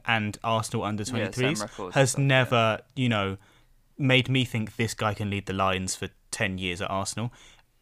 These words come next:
Speaker 1: When Aubameyang plays to the level of Nketiah, it's much more distressing because we know just how world class he can be,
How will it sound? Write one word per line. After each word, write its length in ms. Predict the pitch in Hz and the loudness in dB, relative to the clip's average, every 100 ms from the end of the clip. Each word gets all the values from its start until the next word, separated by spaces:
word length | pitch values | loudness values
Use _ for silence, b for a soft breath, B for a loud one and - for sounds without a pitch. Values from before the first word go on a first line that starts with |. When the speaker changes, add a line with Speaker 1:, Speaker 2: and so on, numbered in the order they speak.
| _ - | _ -6
Speaker 1:
When 360 | 127 131 131 | 0 2 2
Aubameyang 580 | 131 117 127 135 127 120 | -2 2 4 6 4 2
plays 400 | - 117 107 98 | 0 2 2 -2
to 140 | - | -4
the 100 | 120 | -2
level 240 | 110 104 104 | -2 -2 -4
of 60 | |
Nketiah, 560 | 98 95 110 107 127 131 - | -6 -4 -4 -2 -2 -2 -4
it's 240 | 98 - | -8 -6
much 440 | 101 101 98 - 104 | -2 0 0 -2 -6
more 360 | 95 92 87 | -4 -4 -6
distressing 560 | - - - 90 - 90 | -8 -6 -2 -2 -4 -6
because 260 | 92 98 95 | -8 -8 -6
we 220 | 110 104 101 | -4 -2 -2
know 380 | 95 90 90 90 | -2 -2 -4 -4
just 340 | 101 92 - | -4 -4 -4
how 200 | - 95 | -2 -2
world 300 | 87 90 82 | -2 -4 -6
class 260 | - 85 - | -8 -8 -8
he 140 | 98 | -8
can 160 | 95 92 | -8 -4
be, 240 | 127 139 | -2 -2